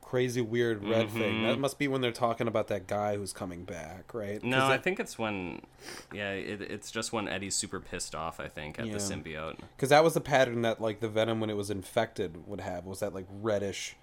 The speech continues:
Speaker 2: Yeah.
Speaker 1: wavy thing,
Speaker 2: Yeah, that's
Speaker 1: remember?
Speaker 2: true, that's
Speaker 1: Yeah.
Speaker 2: true. Yeah.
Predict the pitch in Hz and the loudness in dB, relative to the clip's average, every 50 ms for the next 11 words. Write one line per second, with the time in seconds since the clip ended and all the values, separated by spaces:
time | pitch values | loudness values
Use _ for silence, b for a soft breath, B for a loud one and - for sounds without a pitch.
0 | - - - - - - 92 92 90 85 82 82 110 110 107 113 107 101 - - | -20 -20 -20 -18 -10 -4 0 2 4 4 4 4 4 2 2 0 -2 -4 -2 -4
1 | 98 87 82 113 110 104 95 101 101 98 110 113 113 101 85 82 85 87 85 82 | -4 -2 2 2 4 4 4 4 2 2 2 0 0 0 -2 -2 -4 -4 -4 -6
2 | 78 73 - 92 85 80 78 80 - - - - - 90 82 80 78 78 | -6 -6 -8 -8 -8 -8 -10 -12 -14 -18 -20 -18 -16 -14 -12 -12 -12 -12